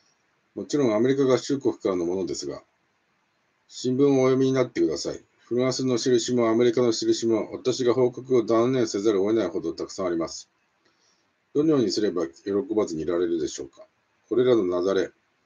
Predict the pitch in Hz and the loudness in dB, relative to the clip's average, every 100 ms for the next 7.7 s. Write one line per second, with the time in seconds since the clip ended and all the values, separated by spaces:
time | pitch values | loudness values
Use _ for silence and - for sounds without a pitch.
0 | _ _ _ _ 120 120 120 113 90 98 | _ _ _ _ -10 -8 -2 0 0 2
1 | 110 - 90 80 107 110 117 101 117 104 | 2 2 0 0 2 2 2 0 0 0
2 | - 76 69 73 - - 117 113 110 127 | 0 -4 -4 -6 -8 -4 2 2 4 0
3 | 123 107 95 85 107 110 110 113 - 113 | 2 -2 0 -2 0 -2 0 0 4 2
4 | 110 85 80 87 - 85 98 95 - - | 2 -2 -2 -4 -2 -2 0 -2 -4 -2
5 | 95 87 - - 98 82 85 78 87 87 | 0 0 0 -2 0 -2 -2 -2 -2 0
6 | 107 104 107 95 - 104 113 107 107 95 | 0 -2 -2 -6 0 2 2 2 2 0
7 | 80 76 73 71 65 - | -4 -4 -4 -6 -10 -12